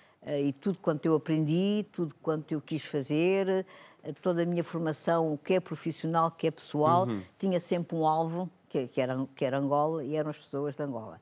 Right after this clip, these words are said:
Speaker 2: A, a
Speaker 1: Eh,
Speaker 2: Alexandrina, desculpe interrompê-la. A Alexandrina estudou do ponto de vista geopolítico e tem um
Speaker 1: Exato.
Speaker 2: olhar muito atento sobre as relações entre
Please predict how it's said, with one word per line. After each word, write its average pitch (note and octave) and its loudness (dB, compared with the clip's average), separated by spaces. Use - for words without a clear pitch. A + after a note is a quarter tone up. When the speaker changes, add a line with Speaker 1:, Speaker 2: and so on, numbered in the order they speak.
Speaker 2:
A, - -4
a - 4
Speaker 1:
Eh, E3+ 8
Speaker 2:
Alexandrina, D3 0
desculpe C#3+ -6
interrompê-la. A#2 -2
A C3+ 0
Alexandrina F3 2
estudou D3+ 2
do A#2+ -10
ponto C3+ -2
de - -14
vista B2 -6
geopolítico C3 -2
e - 0
tem D3+ 4
um D#3 6
Speaker 1:
Exato. D#3 6
Speaker 2:
olhar D3 6
muito E3 4
atento C3 -4
sobre C3+ -2
as A#2 -6
relações B2 -4
entre A2+ -6